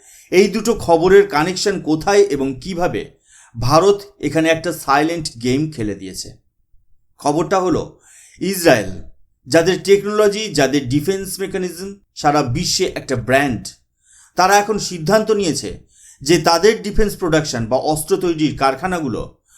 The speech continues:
তারা ধীরে ধীরে ইসরায়েল থেকে সরিয়ে ভারতে নিয়ে আসবে।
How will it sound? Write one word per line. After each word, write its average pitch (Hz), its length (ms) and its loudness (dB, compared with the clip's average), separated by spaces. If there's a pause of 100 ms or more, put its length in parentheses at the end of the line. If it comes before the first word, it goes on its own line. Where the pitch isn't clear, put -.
(200)
তারা 175 200 4
ধীরে 156 320 0
ধীরে 135 260 0
ইসরায়েল 160 440 0
থেকে 190 180 -2
সরিয়ে 165 600 -4 (380)
ভারতে 147 380 2
নিয়ে 101 180 -6
আসবে। - 380 -14